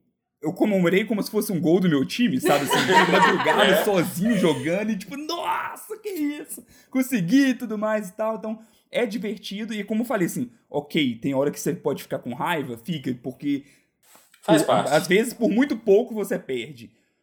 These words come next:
Speaker 1: Mas ainda assim, nada impede de começar de novo, sabe? É um, é um jogo,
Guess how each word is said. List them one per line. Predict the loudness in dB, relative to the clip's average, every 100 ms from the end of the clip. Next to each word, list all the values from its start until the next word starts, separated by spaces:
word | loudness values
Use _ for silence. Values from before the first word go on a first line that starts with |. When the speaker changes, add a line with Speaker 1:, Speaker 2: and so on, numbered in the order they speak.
| _ _ _
Speaker 1:
Mas | -6 -4 -2
ainda | -4 -4
assim, | -4 -2
nada | 0 0 -2
impede | -2 -2 -2 -4
de | -6
começar | -4 -2 -2 -4 -4 -4
de | -6
novo, | -6 -4 -6 -8 -14 -20 _ _
sabe? | -4 -2 0
É |
um, | 0 -2
é | -2
um | 0
jogo, | 0 0 0 -2 -4 -6 -8